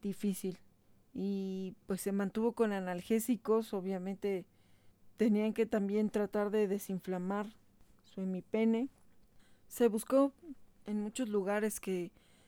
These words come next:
se pudiera hacer la operación con la anestesia inhalada. También los recursos eran escasos. Sin embargo, traté de estar haciendo ventas con causa, se hicieron rifas,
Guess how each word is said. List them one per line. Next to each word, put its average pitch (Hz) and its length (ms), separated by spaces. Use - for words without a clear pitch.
se - 160
pudiera 220 440
hacer 220 400
la 202 220
operación 190 600
con 226 140
la 214 80
anestesia 196 460
inhalada. 185 580
También 196 340
los 202 120
recursos 208 680
eran 196 260
escasos. 226 560
Sin 214 180
embargo, 220 640
traté 220 340
de 233 100
estar 220 260
haciendo 196 340
ventas 196 320
con 175 220
causa, 208 640
se 196 160
hicieron 190 540
rifas, 214 680